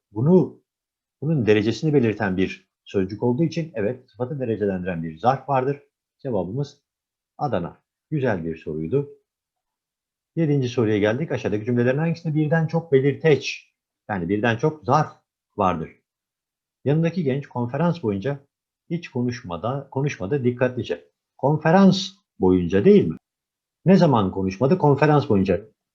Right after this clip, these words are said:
Hiç sözcüğü de kesinlik bildirdiği için zarftır. Kesinlik bildiren sözcükler zarftır arkadaşlar. Bununla alakalıdır. Not tutmuş. Nasıl not tutmuş? Dikkatlice tutmuş notlarını. Burada iki tane var.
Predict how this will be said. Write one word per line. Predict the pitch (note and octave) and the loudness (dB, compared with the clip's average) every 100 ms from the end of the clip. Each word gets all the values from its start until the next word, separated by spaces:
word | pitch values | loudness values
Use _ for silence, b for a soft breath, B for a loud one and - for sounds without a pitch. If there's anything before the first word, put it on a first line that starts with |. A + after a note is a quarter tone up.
| _ - | _ 2
Hiç | G3 - | 2 4
sözcüğü | E3+ D3 D#3 | 4 6 6
de | C#3+ - | 4 4
kesinlik | C3 C#3 E3 D#3+ | 0 2 -2 2
bildirdiği | C#3+ C3+ C3 D3 | 2 4 4 2
için | C#3+ B2+ | 2 -4
zarftır. | A#2+ G#2 - - | -2 -2 -4 -16
Kesinlik | - - C3 C3+ | -14 -10 -10 -6
bildiren | A#2+ A#2+ A#2 | -4 -4 -6
sözcükler | A2+ G2+ A2+ G#2+ | -8 -8 -4 -2
zarftır | G#2+ G2+ - E2 | 0 -2 -4 -16
arkadaşlar. | D#2+ F2 F2 - D3+ - _ _ _ - | -16 -10 -12 -8 -10 -12 _ _ _ -14
Bununla | G2+ F#2+ | -10 -6
alakalıdır. | F2+ F2 E2+ F2 D#3 - _ _ _ | -6 -8 -10 -10 -10 -12 _ _ _
Not | E3 F#3+ F#3+ | 0 0 0
tutmuş. | - F#2+ - | -12 -12 -2
Nasıl | F#3+ F#3+ | 0 0
not | C#3 A2 | -2 -4
tutmuş? | C#3 F3+ F#3+ - _ | -4 -2 -2 -4 _
Dikkatlice | G#2 G#2 A2 A2 - F#3 - - - _ | -8 -4 -4 -4 0 2 2 -2 -14 _
tutmuş | - F#2+ - | -20 -18 -14
notlarını. | F#2 - E2+ E2 D#2+ | -14 -12 -14 -14 -8
Burada | C3 C#3+ | -2 0
iki | C3 F#3 | 0 -2
tane | - B2+ E3 | 0 2 2
var. | C#3+ - | 2 -2